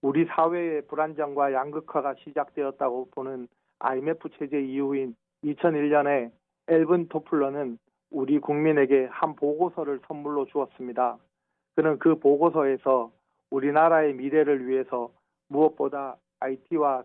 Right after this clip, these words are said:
생명공학을 발전시키고 교육개혁과 지방분권을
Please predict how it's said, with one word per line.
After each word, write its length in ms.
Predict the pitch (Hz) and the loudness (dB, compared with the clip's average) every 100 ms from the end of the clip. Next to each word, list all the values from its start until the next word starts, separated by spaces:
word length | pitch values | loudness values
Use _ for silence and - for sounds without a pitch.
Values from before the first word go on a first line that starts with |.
| - | -8
생명공학을 840 | 175 175 160 135 135 139 135 131 | -6 -4 -4 -2 -2 0 0 -2
발전시키고 920 | 127 131 - 143 - _ 131 131 120 _ _ _ _ _ | -2 -4 -2 -4 -8 _ -4 -2 -4 _ _ _ _ _
교육개혁과 960 | 139 151 156 156 160 147 - 143 127 _ _ | 2 2 0 4 2 2 0 0 0 _ _
지방분권을 840 | 139 156 156 135 139 160 143 135 | 0 2 2 -8 -6 -6 -6 -10